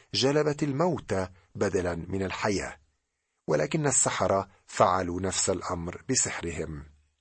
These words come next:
ثانيا، ضربة الضفادع، الإصحاح الثامن من واحد إلى خمسة عشر. من المعابد في مصر كان هناك معبد لحيكة، الآلهة ذات رأس الضفدع،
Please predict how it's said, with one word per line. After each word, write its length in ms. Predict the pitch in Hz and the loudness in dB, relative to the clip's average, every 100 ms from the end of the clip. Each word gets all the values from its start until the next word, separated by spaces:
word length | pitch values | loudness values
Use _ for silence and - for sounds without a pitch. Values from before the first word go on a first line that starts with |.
| _ _ _ _ - - - | _ _ _ _ -20 -20 -2
ثانيا، 440 | 117 104 101 98 | 2 2 2 0
ضربة 440 | 98 85 90 85 87 | 0 -2 -2 -2 -4
الضفادع، 640 | 90 87 107 170 151 90 76 - _ _ _ _ | -4 -4 -2 0 0 -2 -4 -10 _ _ _ _
الإصحاح 400 | - - - 92 | -8 -4 -2 -2
الثامن 640 | - - 107 104 104 104 101 - _ - | -4 -2 2 4 4 0 -2 -8 _ -6
من 140 | 85 | -2
واحد 500 | 95 120 - 120 92 - | 2 2 0 -4 -4 -4
إلى 180 | 104 | -2
خمسة 340 | 92 90 82 85 | -2 -4 -4 0
عشر. 480 | 82 78 - 73 - _ _ _ _ _ _ _ _ - | 0 0 -2 -4 -12 _ _ _ _ _ _ _ _ -4
من 140 | 147 | 2
المعابد 560 | 160 156 151 196 135 101 | 4 4 4 2 2 -2
في 180 | - 101 | -4 -2
مصر 400 | 135 - 143 123 - - | 0 0 0 -6 -12 -8
كان 200 | - 180 | 0 2
هناك 420 | 120 107 127 127 117 | 2 0 0 0 0
معبد 460 | 123 117 104 104 117 113 - | 2 2 0 2 2 2 -4
لحيكة، 760 | 107 110 - 175 147 - 92 95 - _ _ - | -4 -2 -2 0 -2 -2 -4 -4 -12 _ _ -2
الآلهة 720 | 120 - 147 151 131 139 143 | -2 2 0 2 0 0 0
ذات 440 | 101 120 127 127 | 0 2 2 0
رأس 360 | 120 123 - - | 0 0 0 -2
الضفدع، 580 | 110 110 113 82 78 | 0 -4 -4 -2 -4